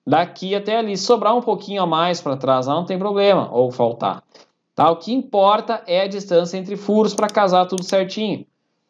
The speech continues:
Então o importante é que a furação esteja certa. Mas que deu onze milímetros de diferença ali, não tem problema. Mas se eu medir daqui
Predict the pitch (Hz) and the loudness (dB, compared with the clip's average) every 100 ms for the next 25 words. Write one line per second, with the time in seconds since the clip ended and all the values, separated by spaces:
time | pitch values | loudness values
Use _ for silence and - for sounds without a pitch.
0 | _ - 185 262 277 269 233 196 214 233 | _ -6 2 2 2 0 -2 -2 -6 -6
1 | 226 214 185 220 233 - 196 208 202 202 | -10 -12 -8 -2 -2 0 -2 -2 -2 -2
2 | 214 208 214 196 175 180 180 170 185 180 | -2 2 2 2 0 -2 0 2 6 6
3 | 202 220 190 175 175 170 160 139 - 135 | 4 0 0 0 2 0 -2 -4 2 2
4 | 139 139 131 165 202 160 180 196 202 175 | 2 0 -2 -2 -4 -2 0 2 4 2
5 | 113 - _ _ _ - 160 220 247 247 | 0 -8 _ _ _ -2 2 4 4 2
6 | 175 202 202 135 - _ _ _ _ _ | -2 -2 -2 -2 -6 _ _ _ _ _
7 | _ - 160 202 220 - 202 214 160 - | _ -2 2 2 0 -8 -4 -2 -4 -6